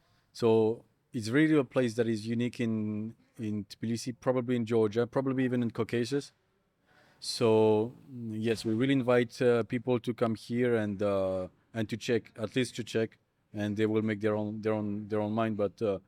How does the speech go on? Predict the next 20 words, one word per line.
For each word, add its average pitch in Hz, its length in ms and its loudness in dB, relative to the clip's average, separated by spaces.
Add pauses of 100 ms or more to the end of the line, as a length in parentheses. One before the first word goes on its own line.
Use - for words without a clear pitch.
(280)
but 101 80 -8
that's 101 160 -4
really 120 140 0
a 117 40 0
place 113 200 -2
that 110 100 2
I 107 40 2
recommend 107 460 -2
in, 104 240 -6
in 107 180 -6
Georgia 113 400 0
because, 107 500 -4 (1300)
and 107 300 -2
I've, 107 200 -4
I've 107 220 -8 (640)
shown 127 340 -2
the 117 80 -2
place 123 320 0
to, 110 420 0
uh, 98 220 0